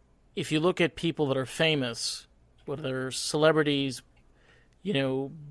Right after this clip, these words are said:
big people, nonprofits, scientists, whatever the case may be, don't look at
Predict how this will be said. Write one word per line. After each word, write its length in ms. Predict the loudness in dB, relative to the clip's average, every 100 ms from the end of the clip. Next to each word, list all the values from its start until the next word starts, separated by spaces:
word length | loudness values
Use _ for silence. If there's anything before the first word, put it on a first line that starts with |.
| 0
big 280 | 2 2 0
people, 480 | -2 0 2 2 4
nonprofits, 840 | 4 4 2 4 4 4 -2 -2
scientists, 680 | -2 0 2 2 0 -2 0
whatever 320 | 2 2 2
the 80 | -2
case 340 | -2 -2 -2 -4
may 120 | -4
be, 340 | -2 -2 -4 _ _ _ _ _ _ _ _ _ _ _ _
don't 280 | 6 6 6
look 240 | 6 6
at 140 | 4